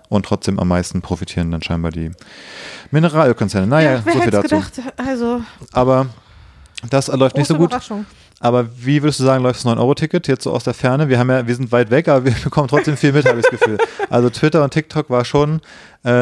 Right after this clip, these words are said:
Speaker 1: war ein Mix aus, ähm, Johnny Depp, Amber Heard und neun-Euro-Ticket in meinen Augen. Also f-, das war so,
Speaker 2: Definitiv.
Speaker 1: ja.
Speaker 2: Ja, das mit dem neun-Euro-Ticket. Das Problem ist ja, dass, ähm, also die Aktion wurde auf jeden Fall sehr gut angenommen.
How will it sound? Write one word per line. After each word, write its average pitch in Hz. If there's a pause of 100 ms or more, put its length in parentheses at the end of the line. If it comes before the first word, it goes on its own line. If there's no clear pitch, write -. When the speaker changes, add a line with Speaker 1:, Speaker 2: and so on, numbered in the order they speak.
(120)
Speaker 1:
war 123
ein 120
Mix 143
aus, 120
ähm, 113
Johnny 123
Depp, 123
Amber 113
Heard 127
und 117
neun-Euro-Ticket 107
in 104
meinen 95
Augen. 92
Also 98
f-, - (200)
das 240
war 110
so, 214
Speaker 2:
Definitiv. 185
Speaker 1:
ja. 95 (260)
Speaker 2:
Ja, 226
das 233
mit 240
dem 233
neun-Euro-Ticket. 240 (760)
Das -
Problem 180
ist -
ja, 185 (500)
dass, 247
ähm, 254 (880)
also 240
die 247
Aktion 262
wurde 254
auf 233
jeden 247
Fall 240
sehr 214
gut 208
angenommen. 214